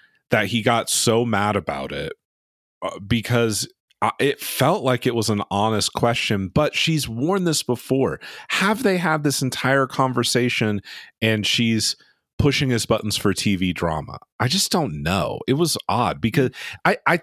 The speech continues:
it makes sense why it's a question in the first place, because the whole point is to be modest, but, you know, if you got nothing under it and you go and you dunk in the water, maybe there's a, you, you know how it is. You could,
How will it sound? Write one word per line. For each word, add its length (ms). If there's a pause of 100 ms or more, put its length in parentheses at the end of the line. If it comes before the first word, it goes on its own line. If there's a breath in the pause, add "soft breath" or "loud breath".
(140)
it 140
makes 360
sense 400
why 220
it's 140
a 60
question 420
in 80
the 60
first 280
place, 220
because 560 (960 soft breath)
the 100
whole 220
point 380
is 180
to 120
be 200
modest, 720 (400 soft breath)
but, 220 (300)
you 120
know, 260
if 100
you 100
got 140
nothing 360
under 320
it 180
and 140
you 80
go 320
and 120
you 120
dunk 340
in 80
the 100
water, 600 (680 soft breath)
maybe 640
there's 360
a, 240
you, 220
you 160
know 160
how 220
it 100
is. 460 (540)
You 140
could, 140